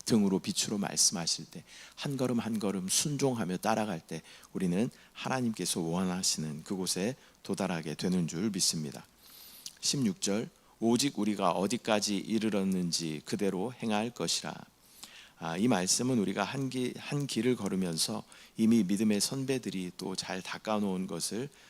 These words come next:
함께 따르자라는 그러한 권면의 말씀도 포함되어져 있습니다. 즉 믿음의 선배들이 간 길을 멈추지 말고 끝까지 따르는 것이 바로, 아, 또 신앙의 공동체의 목표가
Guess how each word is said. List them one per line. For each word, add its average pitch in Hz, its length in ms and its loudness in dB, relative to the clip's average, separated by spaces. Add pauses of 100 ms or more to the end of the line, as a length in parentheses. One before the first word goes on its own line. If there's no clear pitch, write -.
(160)
함께 92 500 -4
따르자라는 92 800 -2
그러한 87 320 -4
권면의 87 380 -2
말씀도 78 480 -4
포함되어져 101 600 -2
있습니다. - 500 -8 (580)
즉 101 180 0
믿음의 120 320 6
선배들이 151 580 2
간 110 300 2
길을 107 300 0
멈추지 98 480 -2
말고 87 460 -4 (220)
끝까지 113 920 -2
따르는 123 640 0
것이 107 380 0 (220)
바로, 87 340 0 (300)
아, 80 320 -6
또 92 140 -4
신앙의 95 580 0
공동체의 98 680 0
목표가 92 600 0